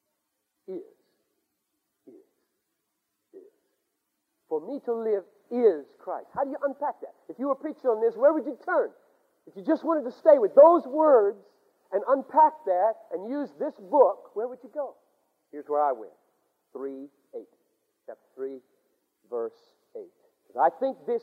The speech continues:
is his unpacking, because the very word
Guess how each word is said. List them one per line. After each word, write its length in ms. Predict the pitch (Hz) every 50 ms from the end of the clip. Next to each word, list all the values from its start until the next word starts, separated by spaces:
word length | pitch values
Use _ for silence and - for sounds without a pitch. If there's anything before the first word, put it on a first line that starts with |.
| - - -
is 480 | 277 302 262 208 180 185 202 190 _ _ _ _ _ _ _ _ _ _ -
his 320 | - 240 247 220 214 - - -
unpacking, 840 | 208 214 220 220 214 - - 254 262 254 247 - 170 143 143 170 185 - _ _ _
because 220 | 175 - 220 190 -
the 100 | 185 180
very 280 | 185 262 277 294 285
word 240 | 240 262 247 247